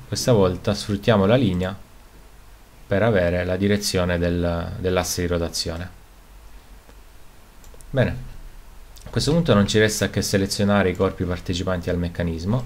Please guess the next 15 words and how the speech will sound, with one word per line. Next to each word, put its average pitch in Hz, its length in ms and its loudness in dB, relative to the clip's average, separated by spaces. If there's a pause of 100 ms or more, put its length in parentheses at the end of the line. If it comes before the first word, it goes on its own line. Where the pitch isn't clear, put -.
(140)
Questo - 260 -2
è - 20 2
un 87 80 0
meccanismo 90 520 -2
semplice, 92 560 -2
quindi 87 380 -2 (360)
non 92 140 -2
occorrerà 90 540 0
differenziare, 87 880 -2 (540)
eh, 85 260 -2
il, 87 220 -6
la 92 140 -6
tipologia 87 500 -2
di 82 100 -4
corpo, - 480 -6